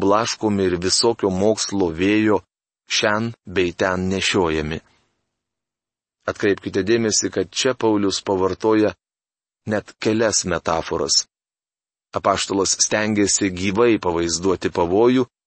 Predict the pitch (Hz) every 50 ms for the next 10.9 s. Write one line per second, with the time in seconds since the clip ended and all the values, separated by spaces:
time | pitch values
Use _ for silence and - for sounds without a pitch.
0 | _ _ _ _ _ _ - 117 107 101 - - 107 101 101 104 101 - - 95
1 | 87 - _ - 127 117 - 120 117 110 104 - - 113 107 104 101 101 98 92
2 | - - - 101 95 87 - _ - 110 104 95 98 95 92 104 113 127 131 -
3 | 117 95 - - 98 90 90 95 104 113 113 - 110 101 98 92 - - 101 92
4 | 85 - _ _ _ _ _ _ _ _ _ _ 90 87 80 82 78 92 - -
5 | 87 87 85 80 - 85 82 82 80 80 - - 92 78 - _ _ _ _ _
6 | _ _ _ _ _ _ _ _ _ _ _ _ _ _ _ _ - 110 107 101
7 | 101 92 92 101 104 98 92 - _ _ _ _ - - 139 156 143 - - 92
8 | 85 - - - 113 107 98 92 90 - - 98 92 92 92 92 - 113 101 92
9 | 92 87 92 92 87 - _ _ _ _ _ _ _ - - 95 101 104 107 104
10 | 110 104 92 - 95 92 92 95 98 - - - 117 107 95 85 85 82